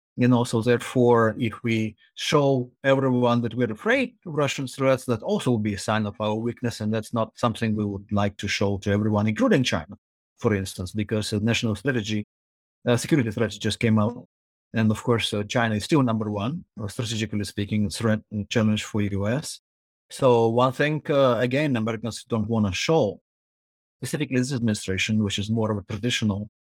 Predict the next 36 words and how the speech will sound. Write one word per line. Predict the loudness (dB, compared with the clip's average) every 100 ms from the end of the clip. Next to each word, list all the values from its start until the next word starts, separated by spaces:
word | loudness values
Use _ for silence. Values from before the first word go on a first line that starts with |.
| _ _
foreign | -2 0 2
policy | 0 0 -2 -10
thinking | 0 0 2 -4 -6 _ _ _ _
administration, | -8 -2 -2 -2 -4 -4 -2 -4 -8 _ _ _ -4
you | 0
don't | 4
wanna | 4 2
show | 2 2
weakness. | 2 -4 -8 -14 -16 _
So | -18 -2 0 2
if | 0 -2
Russia | -2 -2 -2
threatens | 0 2 2 0
you | 0 2 2
with | -2 -4 -6 -14 _ _
tactical | -2 -2 -4 -4 -4 -8 _ -2
nukes | 0 4 2 2 -6 -10 _ _ _ _
in | 4 4
Ukraine, | 4 2 2 2 2 0 -4 _ _ _
you | 0
say, | 2 2 0
"Fine, | 0 0 0 -4 _
if | -12 -6
you | -2
wanna | 0 0 -2 -4 _
up | -2 -2 -6 -6
the | -4
ante | 0 -2 -2 -2 -2 -2
and | -4 -4
escalate, | -4 -6 -2 0 0 0
we're | -2 0
ready | 0 -2
for | -4
escalation | -4 -2 -2 -2
as | -6
well." | -10 -16